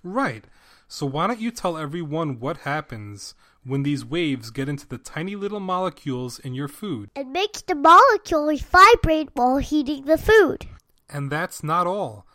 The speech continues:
Speaker 1: Conveniently, the waves made by the microwave have the right frequency to heat up food, but it doesn't heat up the stuff that holds your food.
Speaker 2: You don't have to worry about the ceramic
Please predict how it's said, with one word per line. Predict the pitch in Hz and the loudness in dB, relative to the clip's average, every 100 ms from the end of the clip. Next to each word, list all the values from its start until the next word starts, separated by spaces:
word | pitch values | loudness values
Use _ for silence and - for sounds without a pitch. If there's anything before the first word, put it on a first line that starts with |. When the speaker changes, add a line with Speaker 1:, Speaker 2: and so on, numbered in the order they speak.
| _ _ | _ _
Speaker 1:
Conveniently, | - 139 156 240 254 170 147 | -8 -4 -2 -2 -4 -4 -8
the | 139 123 | -6 -6
waves | 127 165 190 143 - | -4 -6 -6 -10 -10
made | 127 156 | -8 -8
by | 139 | -8
the | 147 151 | -8 -6
microwave | 147 - 127 117 113 | -6 -8 -10 -10 -12
have | - 113 | -14 -12
the | 113 | -10
right | 107 156 | -10 -10
frequency | - 202 208 214 - 214 | -10 -14 -10 -10 -10 -12
to | - | -12
heat | 185 202 | -12 -10
up | 214 | -10
food, | - 269 202 135 139 _ _ _ - | -6 -4 -2 -4 -10 _ _ _ -8
but | 131 | -6
it | 120 | -2
doesn't | 156 - 190 | -2 -2 -8
heat | - - 170 | -12 -10 -6
up | 196 | -8
the | - | -10
stuff | - - 160 185 - | -14 -10 -8 -8 -10
that | 131 | -14
holds | - - 185 240 156 107 - | -14 -10 -6 -6 -8 -12 -18
your | 123 117 | -12 -14
food. | - 117 98 90 - | -12 -16 -16 -18 -16
Speaker 2:
You | 277 285 | -14 -8
don't | 370 415 | -8 -6
have | 427 415 - | -6 -6 -4
to | 339 | -4
worry | 294 370 381 320 | -2 -2 -2 -4
about | 302 294 302 | -2 -2 -2
the | 269 | -8
ceramic | - 294 254 277 311 381 403 - | -6 -6 -2 0 0 -2 -4 -8